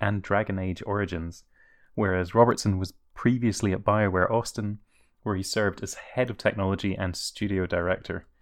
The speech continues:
Archetype's debut project is described as a multi-platform role-playing game set in an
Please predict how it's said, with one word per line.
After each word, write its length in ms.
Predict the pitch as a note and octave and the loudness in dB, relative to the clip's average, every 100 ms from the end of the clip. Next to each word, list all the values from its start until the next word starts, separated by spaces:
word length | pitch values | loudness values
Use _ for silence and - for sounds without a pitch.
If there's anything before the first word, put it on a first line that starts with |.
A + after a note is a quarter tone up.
| _ _ | _ _
Archetype's 480 | B2+ B2+ - A#2+ G#2 | 2 2 4 0 0
debut 400 | - C3 C#3+ C#3+ A2+ | 0 4 4 2 2
project 440 | B2 A#2 E3 - - | 2 2 -2 -4 -8
is 180 | A2 | -8
described 440 | - A2 A2+ A2 - | -6 -4 0 0 -2
as 100 | G2+ | -4
a 60 | G2+ | -2
multi-platform 1000 | G#2+ C3 D3+ C#3+ - B2+ - A2 G2+ G2+ | 0 -2 -2 -8 0 0 2 0 0 0
role-playing 520 | A#2+ E3+ - G#2 F#2+ | 0 -2 -2 0 0
game 360 | G2 F#2+ F#2+ G2 - - _ - | 0 0 -2 -6 -14 -20 _ -12
set 360 | - E3 - - | 2 2 2 -2
in 180 | C3+ | 0
an 160 | A#2+ | 0